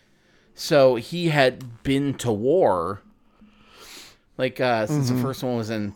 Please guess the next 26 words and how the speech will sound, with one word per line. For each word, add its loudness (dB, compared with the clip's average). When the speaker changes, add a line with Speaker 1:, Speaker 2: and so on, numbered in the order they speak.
Speaker 1:
thirty-seven, -2
Speaker 2:
Mm-hmm. -2
Speaker 1:
in -4
the -2
meantime, -2
he -6
had -6
gone -2
to -6
war 0
and -8
he'd -14
come -4
back, 0
and -8
he -6
was -10
talking -4
about -6
how -6
some -6
people -8
had -8
been -6
so -2
injured. -8